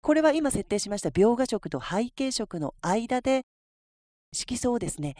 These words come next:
ここでコントロールしてくれるという、とても面白いスライダーです。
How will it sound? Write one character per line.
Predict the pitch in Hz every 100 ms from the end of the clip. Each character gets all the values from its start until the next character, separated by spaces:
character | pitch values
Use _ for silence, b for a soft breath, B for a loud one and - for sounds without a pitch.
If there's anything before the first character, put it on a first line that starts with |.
| B
こ | -
こ | 214
で | 202 - -
コ | 214
ン | 269
ト | 302
ロ | 302
ー | 247
ル | -
し | -
て | 165
く | 190
れ | 180
る | 175
と | 143
い | 131
う、 | B B -
と | 277
て | 311
も | 311
面 | 208 233
白 | - 233
い | 170 - _ _
ス | -
ラ | 180
イ |
ダ | 165
ー | 147
で | 135
す。 | -